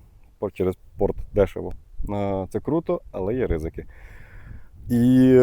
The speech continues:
е, якщо московити научаться це робити ефективно, ризики будуть збільшуватись, і в нас з вами можуть бути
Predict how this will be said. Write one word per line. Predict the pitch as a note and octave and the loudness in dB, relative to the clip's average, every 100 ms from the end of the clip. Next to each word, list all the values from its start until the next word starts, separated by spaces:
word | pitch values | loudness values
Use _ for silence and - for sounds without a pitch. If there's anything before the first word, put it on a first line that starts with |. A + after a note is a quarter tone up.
| B2 - - | 6 -2 -10
е, | A2+ G#2 G#2 G2+ | -4 0 2 2
якщо | G#2+ - C3+ | 0 2 2
московити | B2 - A#2 A2+ G#2+ | 2 0 2 2 2
научаться | G#2+ G#2 - G2+ | 2 0 -2 -10
це | F2+ G#2 | -6 -2
робити | G2 G2 - G2+ | 0 0 0 -2
ефективно, | G#2 A#2 F#3 G3+ C#3 | -2 -2 0 2 2
ризики | G#2+ G2+ G2+ | 2 0 -2
будуть | F#2 F#2+ F#2 | -4 -2 -4
збільшуватись, | F2+ D3 - C3 A#2 G2+ G2 - | -4 -6 -4 -6 -6 -6 -8 -8
і | |
в | |
нас | F#2+ A#2 | -4 -4
з | G2+ | 0
вами | G2+ F2+ | -2 -2
можуть | G2 G2+ | -4 -4
бути | E2 F#2+ F#2+ | -6 -4 -4